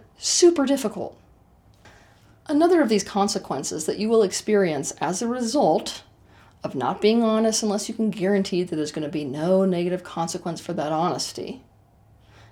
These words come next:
is that you are going to lose touch with your personal truth. When we suppress, deny, disown, don't acknowledge,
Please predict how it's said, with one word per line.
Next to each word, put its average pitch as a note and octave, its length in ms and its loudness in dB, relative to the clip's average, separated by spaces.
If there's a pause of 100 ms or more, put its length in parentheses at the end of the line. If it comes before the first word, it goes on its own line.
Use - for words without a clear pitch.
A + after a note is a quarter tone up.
(120)
is F3+ 160 -2
that E3+ 240 0 (220)
you G#3+ 640 4 (380)
are F3 80 -2
going E3+ 180 2
to D#3 120 -6
lose D4 280 2
touch - 440 0 (180)
with B3 200 -6
your F3+ 420 0
personal D3+ 480 -6
truth. - 400 -14 (1200)
When D4 220 6
we D#4+ 220 6
suppress, F3 720 0 (100)
deny, A#3+ 560 4 (200)
disown, F#3 580 2 (200)
don't G3+ 300 6
acknowledge, A#3+ 720 2